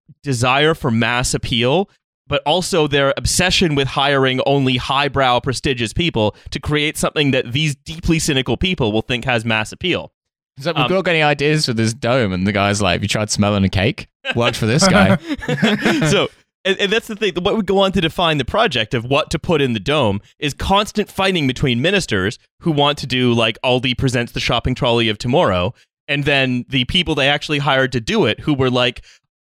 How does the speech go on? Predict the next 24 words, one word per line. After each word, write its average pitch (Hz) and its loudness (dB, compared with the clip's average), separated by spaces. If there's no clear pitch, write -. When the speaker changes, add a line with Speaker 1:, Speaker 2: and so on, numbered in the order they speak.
Speaker 1:
"I 147 0
would 151 -2
like 135 0
to 143 -2
get, 120 0
you 123 -4
know, 104 4
um, 104 2
the, 113 -2
the 127 -4
young, 131 0
the 127 0
Y 127 2
B 127 2
As 117 0
to 131 -2
paint 120 -2
a 123 2
mural 110 2
of, 90 -4
like, 95 -6
you 104 -4
know, 87 -12
uh, 110 -2